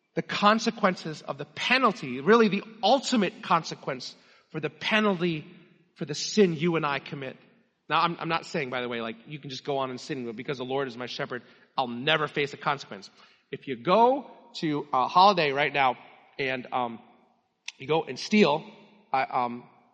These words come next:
the Lord ain't gonna protect you from, uh, the fine you're gonna get or, or, or, or jail time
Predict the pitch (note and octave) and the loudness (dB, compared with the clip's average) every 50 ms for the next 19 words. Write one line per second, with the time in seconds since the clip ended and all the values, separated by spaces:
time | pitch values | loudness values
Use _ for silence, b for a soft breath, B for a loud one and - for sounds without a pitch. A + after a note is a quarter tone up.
0 | _ _ _ _ _ _ _ _ - C3+ D#3 F#3 G3+ G3+ G3 F3+ F#3+ F3 D3+ E3 | _ _ _ _ _ _ _ _ -10 -2 0 4 4 4 2 2 -2 -4 -4 -6
1 | D#3+ - F3 E3 - - D#3 C#3 C3 - - - - - D3 C#3 C3 B2+ B2 - | -2 -2 -2 -2 -2 -6 -8 -8 -8 -10 -12 -18 -10 -6 -4 -4 -4 -6 -8 -12
2 | - - B2+ A#2+ A2+ A#2 A#2 - - D3+ C#3+ B2 G#2+ G2 A2 A#2+ A#2+ A#2+ A#2 A2+ | -8 -4 -2 -2 -2 -4 -6 -4 -4 -2 -2 -2 -6 -8 -12 -12 -12 -10 -8 -8
3 | A2+ G2+ - - C3 B2 - - C#3+ C3 A#2 - B2 A2+ - C3 - - E3 D#3 | -10 -10 -10 -10 -10 -10 -8 -6 -6 -6 -6 -6 -8 -10 -10 -12 -10 -8 -6 0
4 | C#3 F#3 F3+ D#3 - C3 A2+ - | 2 2 2 2 0 -2 -12 -12